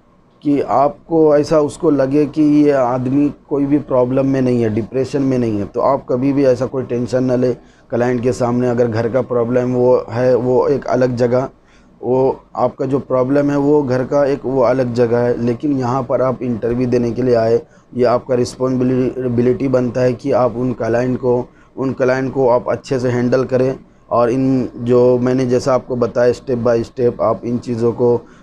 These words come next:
ज़रूर ध्यान दें। और जैसे hazard और risk assessment, जो सबसे important है वो risk assessment है। जब आप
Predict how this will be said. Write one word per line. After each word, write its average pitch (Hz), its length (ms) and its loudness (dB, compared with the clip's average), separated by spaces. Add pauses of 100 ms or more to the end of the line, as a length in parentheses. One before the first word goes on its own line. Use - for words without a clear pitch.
(120)
ज़रूर 120 360 0
ध्यान 120 340 0
दें। 127 140 2
और 117 80 4
जैसे 113 240 -2
hazard 110 440 0
और 113 180 2
risk 110 260 -6
assessment, 113 640 -4 (320)
जो 131 180 0
सबसे 147 400 0
important 139 480 0
है 139 140 2
वो 139 160 0
risk 135 340 -2
assessment 135 600 -2
है। 135 120 4
जब 127 200 0
आप 123 200 2